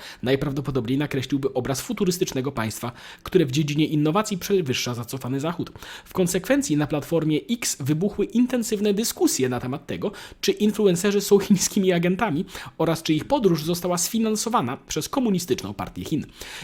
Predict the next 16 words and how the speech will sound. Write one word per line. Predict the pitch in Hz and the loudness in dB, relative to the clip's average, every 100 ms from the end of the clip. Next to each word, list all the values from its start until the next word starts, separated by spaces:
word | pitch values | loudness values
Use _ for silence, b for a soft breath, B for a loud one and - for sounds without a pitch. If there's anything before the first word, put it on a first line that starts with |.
| - | 0
Niejaki | 160 175 170 180 - | 6 6 4 -2 -4
Slipc, | - - 165 220 - - - _ - - | -4 0 2 0 -2 -10 -12 _ -20 -12
członek | - 185 180 143 | 2 4 4 2
zespołu | 170 - 175 | 0 2 2
streamera, | 151 - 180 190 160 262 - | 2 0 2 2 2 -2 -2
zapewnia | 135 202 190 175 165 151 | 0 2 2 2 2 0
na | 151 151 | 0 -2
serwisie | 135 139 143 131 - | 0 -2 -2 -2 -4
X, | 220 - | -4 -2
że | 139 - 170 | -2 2 2
iShowSpeed | 180 165 - 170 165 | 2 0 -2 -2 2
nie | 185 247 | 4 6
dostał | 170 - 196 196 | 6 6 0 0
ani | - 208 220 | 2 2 4
jednego | 214 185 175 175 | 6 6 2 2
dolara, | 180 202 110 104 | 4 4 4 0